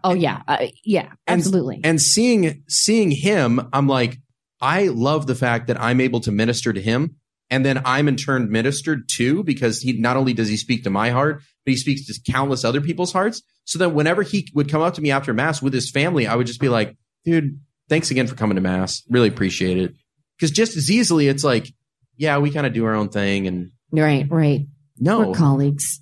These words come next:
Speaker 2: Right.
Speaker 1: That's
Speaker 2: So
Speaker 1: awkward.
Speaker 2: I tried to be fangirl with Phib-, Phillip Rivers. Have you ever met Phillip Rivers?
Speaker 1: I have.
Speaker 2: You have.
Speaker 1: I used to live in San Diego.
Speaker 2: It's pronounced Diago, but, uh, yeah, um,
Speaker 1: <laughs>
Speaker 2: San Diego with, um,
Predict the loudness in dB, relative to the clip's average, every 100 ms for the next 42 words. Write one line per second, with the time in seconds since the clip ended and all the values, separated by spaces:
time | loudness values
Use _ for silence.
0 | -2 0 2 0 -4 -16 _ _ -4 0
1 | 2 0 -2 -4 -2 -2 0 0 0 0
2 | 2 2 2 2 2 0 0 -2 -2 -6
3 | -2 -2 0 -2 0 0 -2 -2 0 2
4 | 0 0 -2 0 0 0 -2 -2 0 2
5 | 2 2 -2 -8 _ -2 0 2 0 -2
6 | -6 -10 _ -4 0 2 2 2 2 2
7 | 2 2 0 -4 -6 -20 _ _ _ _
8 | -8 -4 -4 -4 0 2 2 0 0 2
9 | 2 2 2 2 2 0 0 0 0 0
10 | -2 0 0 0 0 0 2 2 0 -2
11 | -4 -6 -2 -4 0 0 2 2 2 2
12 | 2 2 0 0 -2 0 2 2 2